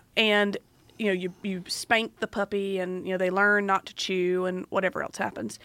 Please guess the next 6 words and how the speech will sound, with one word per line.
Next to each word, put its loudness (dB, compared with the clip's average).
But 6
truthfully, 4
chewing 4
for 0
dogs 4
is, 2